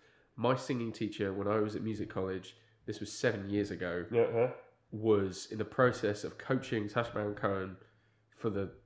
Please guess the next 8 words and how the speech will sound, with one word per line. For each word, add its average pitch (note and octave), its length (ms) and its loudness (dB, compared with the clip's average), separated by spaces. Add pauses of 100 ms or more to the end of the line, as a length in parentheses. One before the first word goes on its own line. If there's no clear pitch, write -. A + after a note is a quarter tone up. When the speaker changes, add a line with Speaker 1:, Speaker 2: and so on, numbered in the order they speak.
Speaker 1:
Freddie A2 200 2
Mercury G2 300 0
role F#2 440 -4 (600)
whilst A#2+ 280 8
they're A#2 120 6
in G#2+ 40 4
the G#2 60 -2
pre-production A2 680 0